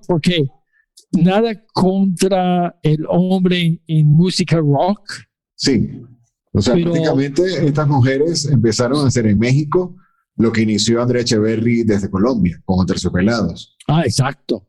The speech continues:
Speaker 2: Pero sí para mercados mexicanos y con todo lo que es el tema ya cultura mexicana,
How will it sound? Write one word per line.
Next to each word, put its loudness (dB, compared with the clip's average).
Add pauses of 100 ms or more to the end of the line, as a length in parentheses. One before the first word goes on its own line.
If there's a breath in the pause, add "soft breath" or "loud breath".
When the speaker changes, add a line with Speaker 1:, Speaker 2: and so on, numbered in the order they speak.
(180)
Speaker 2:
Pero 0
sí -2
para -2
mercados 0
mexicanos 0
y -4
con -4
todo 0
lo -2
que -2
es 2
el 0
tema 0
ya 0
cultura 0
mexicana, 0